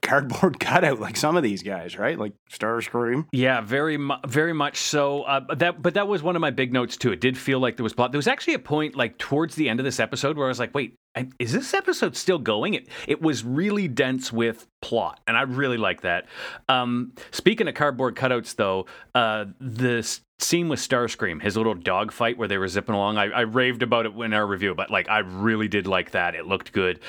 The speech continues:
Speaker 1: Yeah.
Speaker 2: And that two D animation of Megatron's face was, mwah, chef's kiss. Perfect.
Speaker 1: Every time they use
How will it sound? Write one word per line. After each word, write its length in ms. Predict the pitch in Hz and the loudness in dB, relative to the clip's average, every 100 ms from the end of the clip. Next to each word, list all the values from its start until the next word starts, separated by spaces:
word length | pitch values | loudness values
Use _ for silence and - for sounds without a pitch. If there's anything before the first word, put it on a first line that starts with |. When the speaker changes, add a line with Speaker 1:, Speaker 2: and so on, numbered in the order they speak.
| - | -6
Speaker 1:
Yeah. 240 | 120 127 143 | 0 4 4
Speaker 2:
And 340 | 131 117 110 - - - | 2 0 -2 -6 -20 0
that 280 | 104 113 - | 2 2 -2
two 400 | - 117 117 117 | -4 0 0 2
D 340 | 113 107 113 95 | 2 2 2 0
animation 720 | 101 101 92 92 85 101 92 | -2 -2 0 -2 -2 -2 -2
of 80 | |
Megatron's 640 | 85 87 87 - 92 90 - | 0 0 0 -2 -2 -2 -4
face 360 | 95 92 98 | -2 -2 -4
was, 380 | 92 90 85 87 - 131 | -2 -2 -2 -6 -8 -2
mwah, 480 | 139 147 151 127 - - | 0 2 2 2 -6 -6
chef's 360 | - 123 - | 0 0 0
kiss. 360 | - 92 - - - | -4 -4 -4 -10 -2
Perfect. 380 | 95 - - - | -2 -2 -6 0
Speaker 1:
Every 220 | 147 208 | 2 4
time 220 | 202 185 | 4 4
they 80 | 151 | 4
use 640 | 135 147 165 131 107 - | 4 4 4 2 -2 -12